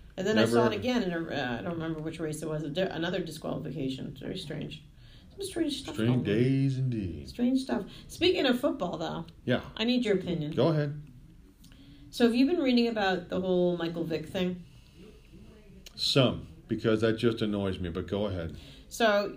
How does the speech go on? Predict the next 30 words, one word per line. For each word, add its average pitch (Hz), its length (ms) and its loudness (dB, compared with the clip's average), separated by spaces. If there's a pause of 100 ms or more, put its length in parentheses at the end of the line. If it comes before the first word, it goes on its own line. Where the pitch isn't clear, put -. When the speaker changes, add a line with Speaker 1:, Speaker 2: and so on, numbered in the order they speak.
Speaker 1:
you 220 80 -2
know, 202 120 2
as 196 220 0
you 220 100 0
know, 180 360 2
they 185 300 0
are 170 160 0
trying 175 380 -2
to - 180 -4
induct 175 540 -2
him 147 380 -6 (640)
right 185 280 2
now, 165 360 2
so 165 140 -2
I 165 40 2
gotta 175 120 0
make 175 120 0
sure 175 120 -2
I 170 40 0
get 170 180 -4
this 160 160 -6
right. 147 480 -2
Um, 143 560 -2 (360)
so 202 220 0
it's 190 200 0
like 180 340 0
the 170 100 0
le-, 165 280 -2
Pro 226 300 4
Bowl, 269 520 4